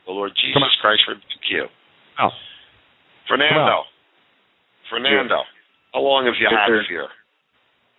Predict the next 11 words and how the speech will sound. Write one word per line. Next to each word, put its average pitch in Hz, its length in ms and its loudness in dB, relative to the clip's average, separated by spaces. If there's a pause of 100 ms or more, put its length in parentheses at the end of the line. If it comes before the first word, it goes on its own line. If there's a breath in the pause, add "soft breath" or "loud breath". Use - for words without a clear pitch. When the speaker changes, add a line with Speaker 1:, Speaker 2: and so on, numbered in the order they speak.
(220)
Speaker 3:
Um, 107 640 4 (240)
Speaker 1:
Let's - 220 -16
go 135 100 2
back 135 240 2
Speaker 3:
a 98 80 -2
Speaker 1:
in 104 160 4
your 107 100 0
Speaker 3:
long 101 300 0
Speaker 1:
life. - 20 -6
Speaker 3:
time. - 800 -16
Speaker 1:
Long 110 240 0